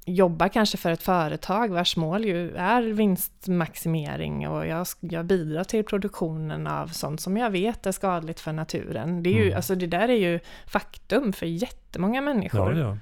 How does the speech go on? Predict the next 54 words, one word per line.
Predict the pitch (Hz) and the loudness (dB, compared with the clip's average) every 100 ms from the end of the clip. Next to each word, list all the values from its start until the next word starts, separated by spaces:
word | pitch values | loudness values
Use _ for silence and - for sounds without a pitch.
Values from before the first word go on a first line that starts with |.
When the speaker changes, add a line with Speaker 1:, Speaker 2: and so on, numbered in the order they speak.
| - - - | -10 -16 -2
Speaker 2:
Man | 107 | 0
kan | 113 | 2
säga, | - 113 107 | 4 6 6
välj | 101 107 139 | 4 2 2
ett | 147 123 | 0 2
jobb | 104 101 | 2 0
som | - 107 | 0 2
där | 104 | 2
du | 104 | 2
gör | 104 | 4
något | 101 - | 2 -2
du | |
tror | 98 143 | -2 -2
på, | 160 110 | 0 0
men | 104 104 110 175 - | 2 2 0 -4 -2
alla | 135 98 | 0 0
har | 110 | 0
inte | 143 | -2
möjlighet | 131 123 113 - | 0 0 -2 -4
till | 107 | -4
det. | 92 | -2
Speaker 1:
Nej, | 214 214 262 | 4 6 6
nej, | 208 180 | 4 2
och | |
det, | 185 | 0
nej, | 208 254 247 | 0 0 0
verkligen | 208 220 - 233 | 2 0 0 -4
inte. | 285 226 - 190 - - | -4 -6 -6 -8 -8 -4
Och | 202 | 0
vi | 196 | 0
kan | 196 208 | 2 2
ju | 208 | 2
inte | - 180 | 0 0
heller, | 190 220 175 170 | 2 2 2 0
det | 175 220 | 2 0
kan | 247 262 | 2 0
ju | |
vara | 196 - | 2 2
otroligt | - 247 294 214 | 2 2 2 0
svårt | - 135 127 - | -2 -4 -6 -6
att | - - - - - - - | -8 -8 -16 -16 -20 -20 0
gå | 180 | 2
runt | 165 151 156 | 4 0 -2
och | 170 | -4
bära | 156 160 147 135 135 131 - - - - _ | 0 0 0 -2 -4 -6 -10 -20 -20 -20 _
den | 185 175 214 220 214 - | 2 4 4 4 0 0
medvetenheten. | 196 180 143 139 160 143 165 | 2 2 0 -4 -6 -4 -4
Det | 208 | 0
tänker | 202 - | -2 -2
jag | 151 | -6
att | |
det | - 196 | -2 0
måste | 185 - | 0 -2
vara | 156 147 160 | -6 -6 -6